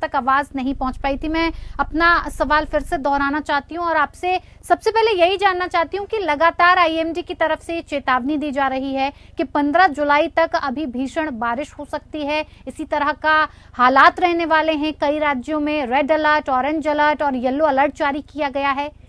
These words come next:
लेकिन इस बारिश का मुख्य कारण क्या है? क्यों अचानक से इतनी बारिश हो गई? इसके पीछे का कारण आपसे जानना चाहेंगे।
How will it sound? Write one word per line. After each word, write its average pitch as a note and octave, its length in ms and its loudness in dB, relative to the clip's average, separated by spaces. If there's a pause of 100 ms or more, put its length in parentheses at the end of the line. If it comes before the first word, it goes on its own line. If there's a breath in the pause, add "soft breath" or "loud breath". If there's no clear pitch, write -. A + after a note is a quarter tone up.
(240 soft breath)
लेकिन F4 200 2
इस A#4 280 -2 (280)
बारिश D#4 460 6
का F4+ 300 2 (300)
मुख्य F4+ 340 0
कारण F#4 440 2
क्या D#4+ 200 -2
है? G3+ 220 -6 (420 soft breath)
क्यों G4 140 2 (140)
अचानक G#4+ 400 2
से - 100 -2
इतनी G#4 280 -4
बारिश F4 440 4
हो F4+ 100 2
गई? C4 240 -2
इसके C#4+ 300 -6
पीछे F#4+ 320 -4
का G#4+ 100 -4
कारण F#4 360 4
आपसे F#4+ 300 -4
जानना E4+ 320 -2
चाहेंगे। A3+ 480 -6